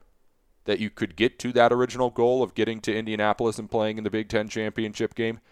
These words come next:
that was something that was really, really driving, I think, a lot of fans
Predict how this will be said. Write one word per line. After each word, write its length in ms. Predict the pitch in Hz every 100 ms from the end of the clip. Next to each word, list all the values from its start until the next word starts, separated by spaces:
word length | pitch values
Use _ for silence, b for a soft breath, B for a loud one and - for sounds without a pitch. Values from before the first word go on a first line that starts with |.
| b b b b _ _ _ -
that 140 | 120
was 140 | 147 123
something 320 | 135 127 127
that 100 | 104
was 240 | 104 90
really, 300 | 131 147 135
really 380 | 107 104 110 101
driving, 580 | 85 - 87 101 95 90
I 120 | 85
think, 200 | 85 90
a 40 | 87
lot 220 | 82 82
of 100 | 76
fans 500 | - 73 57 -